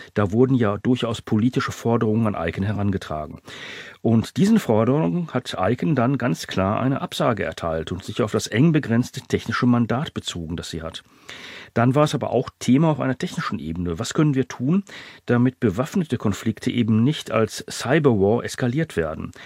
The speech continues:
Auch diese Debatte wurde geführt und die Lösung, die mögliche Lösung lautet, Krieg im Netz kann nur verhindert werden, wenn die Sicherheitsstandards hoch sind. Aber das sind sie nicht.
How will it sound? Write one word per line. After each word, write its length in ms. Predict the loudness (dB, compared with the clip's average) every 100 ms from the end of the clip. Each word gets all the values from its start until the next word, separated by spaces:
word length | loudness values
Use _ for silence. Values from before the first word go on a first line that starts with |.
| -18 -18 -4
Auch 160 | -4 0
diese 220 | 0 2
Debatte 360 | 2 2 0 0
wurde 160 | 0
geführt 380 | 0 0 2 2
und 360 | 0 0 -4 -10
die 200 | -2 0
Lösung, 460 | 4 4 6 4 4
die 80 |
mögliche 480 | 6 6 4 0 0
Lösung 380 | 0 0 0 0
lautet, 480 | 0 -2 0 -2 -4 -20 -18 -16 -18 -8
Krieg 200 | -2 2
im 120 | 4
Netz 280 | 4 0 -2
kann 200 | 0 4
nur 120 | 4
verhindert 480 | 2 0 0 0 0
werden, 380 | 0 0 0 0
wenn 140 | 0
die 80 | 0
Sicherheitsstandards 720 | -2 -2 -2 -2 -2 -2 -2 -6
hoch 180 | -6
sind. 300 | -4 -6 -6 -14 -2
Aber 280 | 0 2 0 _
das 140 | -4 2
sind 180 | 2
sie 140 | 2 -4
nicht. 240 | -6 -16